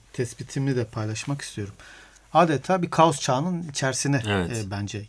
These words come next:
Speaker 1: girdik. Yani şu anda Ukrayna Savaşı bir küresel savaşa, e, vekaletler savaşına en azından, e, dönüşüyor. Ama bunun ötesinde o kadar çok kriz var ki bir enerji krizi içerisindeyiz.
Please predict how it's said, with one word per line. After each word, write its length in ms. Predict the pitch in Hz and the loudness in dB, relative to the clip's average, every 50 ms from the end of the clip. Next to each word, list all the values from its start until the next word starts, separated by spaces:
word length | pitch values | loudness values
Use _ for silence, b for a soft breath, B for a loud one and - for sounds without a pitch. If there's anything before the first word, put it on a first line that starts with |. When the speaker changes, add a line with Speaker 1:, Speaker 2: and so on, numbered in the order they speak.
| - - | -10 -8
Speaker 1:
girdik. 380 | 110 101 98 101 113 110 - | -8 -8 -6 -8 -10 -8 -8
Yani 180 | 113 107 110 110 | -6 -4 -4 -4
şu 180 | - - 135 | -2 -2 0
anda 180 | 117 117 120 117 | 0 0 -2 -2
Ukrayna 340 | 117 - - 131 127 127 120 | -4 -4 -4 -2 -2 -2 -2
Savaşı 580 | - - 123 110 107 101 - - - 156 135 | -2 -4 -4 -4 -4 -4 -6 -6 -6 -4 -4
bir 100 | 127 120 | -4 -6
küresel 460 | - - - 120 113 110 - 139 127 120 | -6 -8 -6 -6 -6 -2 -2 -2 -2 -2
savaşa, 500 | - 123 113 117 117 - - 127 117 110 B B B B B B B B B - - | -2 -4 -4 -4 -4 -4 -4 -4 -4 -6 B B B B B B B B B -14 -10
e, 220 | 120 113 107 101 | -8 -6 -4 -4
vekaletler 500 | 107 104 - - 117 113 113 - 131 127 | -4 -4 -2 0 0 0 0 0 0 0
savaşına 460 | 117 - - 107 104 101 - - 104 | 0 -2 -4 -4 -4 -4 -6 -6 -8
en 100 | 101 95 | -8 -8
azından, 360 | 98 95 - - 98 98 95 95 95 104 110 123 - - | -8 -10 -10 -10 -10 -10 -10 -10 -10 -12 -14 -14 -12 -12
e, 160 | 98 92 98 | -10 -8 -8
dönüşüyor. 440 | 101 98 101 104 - - 214 208 185 | -8 -8 -8 -8 -8 -8 -6 -4 -4
Ama 120 | 156 123 | -2 -2
bunun 180 | 143 160 165 160 | -2 -2 -2 -2
ötesinde 380 | 151 - 135 139 - 165 160 | -2 -4 -4 -4 -4 -4 -6
o 60 | 151 | -4
kadar 280 | 143 - 147 156 156 147 | -4 -4 -2 -2 -4 -2
çok 180 | - 175 170 - | -4 -4 -4 -2
kriz 200 | 143 139 143 165 | -4 -2 -2 0
var 140 | 170 143 | -2 -2
ki 60 | 113 110 | -2 -2
bir 60 | 117 | -2
enerji 320 | 120 123 123 127 120 135 | 0 0 0 0 0 -2
krizi 380 | 139 - 147 123 117 107 107 101 | 0 0 2 2 2 0 -2 -6
içerisindeyiz. 640 | 101 - - 107 104 - - 107 107 110 110 - | -8 -8 -8 -10 -10 -8 -8 -8 -8 -8 -10 -12